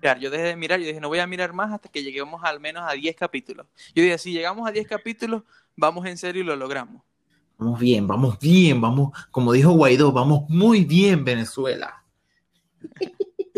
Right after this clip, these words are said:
Speaker 1: Estuvo bueno, ¿verdad? El, el, el video que te envié ahorita <laughs> en, de TikTok está buenísimo. <laughs>
Speaker 2: Ah, sí, sí, lo vi. <laughs> ¿Y eso es verdad?
Speaker 1: Yo no sé, yo creo que yo voy a hacer lo mismo.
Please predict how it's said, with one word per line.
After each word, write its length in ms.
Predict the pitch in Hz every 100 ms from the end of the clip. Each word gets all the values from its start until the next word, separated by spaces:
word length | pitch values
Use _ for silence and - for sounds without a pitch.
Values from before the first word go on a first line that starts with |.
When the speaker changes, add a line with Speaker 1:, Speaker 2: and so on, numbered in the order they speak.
| - _ _ _
Speaker 1:
Estuvo 200 | 170 175
bueno, 240 | 214 175
¿verdad? 180 | 156 156 160
El, 200 | 160 151
el, 220 | 156 147 139 -
el 80 |
video 240 | 143 147 151
que 80 | _
te 60 | 165
envié 260 | 160 160
ahorita 340 | 156 156 147 -
<laughs> 280 | 190 151
en, 200 | - 151 -
de 180 | _ 147
TikTok 420 | - 156 _ 135
está 220 | 131 139 135 135 _
buenísimo. 720 | 156 160 151 - 131 127 139
<laughs> 360 | 180 - 185 - _ _ -
Speaker 2:
Ah, 160 | 143 143
sí, 160 | 131 123
sí, 160 | 123
lo 160 | 107 113
vi. 240 | 110 101 - _ _ _ _ - _ -
<laughs> 340 | 120 117 98 120 -
¿Y 80 | 117
eso 180 | 117 156
es 60 |
verdad? 540 | 156 123 107 131 226 - _ _ _ _
Speaker 1:
Yo 180 | 147 143
no 120 | 143
sé, 180 | - 156
yo 80 |
creo 100 | 160
que 80 | 135
yo 60 | 135
voy 80 | 131
a 20 |
hacer 160 | 139
lo 140 | 131 131
mismo. 400 | 135 151 135